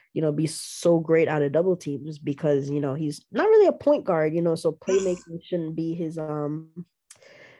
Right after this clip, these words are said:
Speaker 1: his, should be his best, you know, um, quality. However, the fact that he is, um, the best player on his team and the fact that he is essentially kind of the pri-, primary, like, ball handler in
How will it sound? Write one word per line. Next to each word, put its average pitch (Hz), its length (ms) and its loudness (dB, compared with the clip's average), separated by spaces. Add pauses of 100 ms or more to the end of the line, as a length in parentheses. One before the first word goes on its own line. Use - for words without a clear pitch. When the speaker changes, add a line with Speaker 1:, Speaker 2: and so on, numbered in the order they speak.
(260)
Speaker 1:
his, 170 360 -2 (360)
should 190 360 2
be 180 200 4
his 180 180 4
best, 170 600 0
you 170 140 0
know, 165 280 2
um, 160 220 -2
quality. 165 520 -2
However, 156 920 -2 (160)
the 151 80 -6
fact 175 260 -4
that 143 140 -6
he 156 280 -10
is, 180 380 4
um, 147 540 -2 (360)
the 160 60 -4
best 160 240 -2
player 175 140 2
on 175 80 2
his 180 160 0
team 156 400 -4 (360)
and 156 120 -4
the 165 60 -4
fact 165 260 -4
that 143 160 -2
he 156 260 -4
is 147 320 0
essentially 185 640 -2
kind 170 220 -2
of 170 100 0
the 147 80 -2
pri-, 156 300 -6 (340)
primary, 175 400 0
like, 156 220 -2
ball 156 220 -4
handler 208 500 -2 (380)
in 165 380 -4